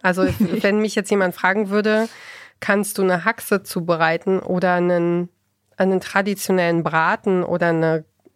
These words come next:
Speaker 1: eine Rindsroulade?“ Also ich wüs-, bei Rindsroulade wüsste ich's vielleicht noch, aber Haxe habe ich weder jemals gesehen, noch ist es irgendwie in meinem Umfeld irgendwie großartig gekocht worden.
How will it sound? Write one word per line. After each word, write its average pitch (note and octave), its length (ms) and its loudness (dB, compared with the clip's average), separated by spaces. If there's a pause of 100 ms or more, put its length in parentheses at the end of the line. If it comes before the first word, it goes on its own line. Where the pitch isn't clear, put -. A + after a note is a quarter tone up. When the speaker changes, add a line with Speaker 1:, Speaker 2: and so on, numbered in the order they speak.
(120)
Speaker 1:
eine E3 400 0
Rindsroulade?“ G3 920 0 (1300)
Also G3+ 200 0
ich G3 160 -4
wüs-, A3+ 160 0
bei G3+ 140 2
Rindsroulade A3 640 0
wüsste C4 280 -2
ich's - 120 -6
vielleicht G3+ 260 0
noch, G3+ 120 0
aber F3 280 0
Haxe F3+ 340 0
habe F3 160 -2
ich - 180 -8
weder F#3+ 320 2
jemals F3+ 560 0
gesehen, E3+ 440 0
noch F3+ 200 0
ist - 200 -6
es D#3+ 120 -10
irgendwie D#3+ 380 0
in E3 220 -4
meinem D#3 440 -2 (800)
Umfeld F3 580 -2
irgendwie E3+ 240 -2
großartig - 540 -6
gekocht - 480 -14
worden. - 320 -2